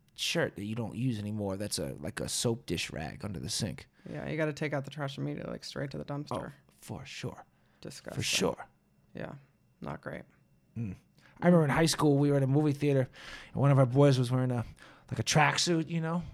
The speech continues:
Speaker 1: an Ecko tracksuit, 'cause that was very popular at the time, you know,
Speaker 2: Mm.
Speaker 1: like, wind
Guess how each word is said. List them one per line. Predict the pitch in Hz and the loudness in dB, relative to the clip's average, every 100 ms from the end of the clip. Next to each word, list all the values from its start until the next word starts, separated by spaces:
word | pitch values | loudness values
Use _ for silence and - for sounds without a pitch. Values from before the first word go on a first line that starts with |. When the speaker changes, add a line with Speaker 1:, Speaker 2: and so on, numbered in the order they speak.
| - | -12
Speaker 1:
an | 127 | -8
Ecko | 147 143 | -4 0
tracksuit, | 131 - 127 113 87 90 | 0 2 0 0 -2 -2
'cause | |
that | 113 | -2
was | 120 | 0
very | 123 | 0
popular | 117 - 135 - 113 | -2 2 2 0 -4
at | 107 | -6
the | |
time, | - 127 110 101 | -4 -2 -2 -6
you | 110 | -6
know, | 110 | -4
Speaker 2:
Mm. | 151 139 139 139 - | -4 -4 -6 -10 -8
Speaker 1:
like, | - | -6
wind | 117 135 127 127 | 0 2 2 -2